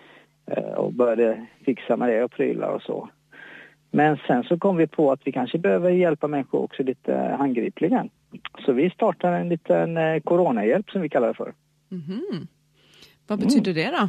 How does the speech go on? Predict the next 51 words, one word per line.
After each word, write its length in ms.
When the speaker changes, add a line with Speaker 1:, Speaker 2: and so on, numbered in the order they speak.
Speaker 2:
Vad 160
gjorde 180
ni 100
då? 220
Speaker 1:
Nej, 440
alltså 200
det 140
blev 360
ju 80
att 180
vi 120
tänkte 360
så 100
här, 200
folk, 280
eh, 200
kanske 300
inte 140
har, 340
alltså 300
det 120
blir 200
ju 100
permitteringar. 840
Det 140
var 100
ju 60
mycket 260
snack 220
så 180
i 20
början. 420
Ni 60
vet 200
att 140
det 80
kom, 260
nu 120
kommer 280
värsta 300
krisen 540
här 180
och 60
folk 220
kommer 180
bli 120
arbetslösa 720
och 260
skolor 480
och 60
sådär. 540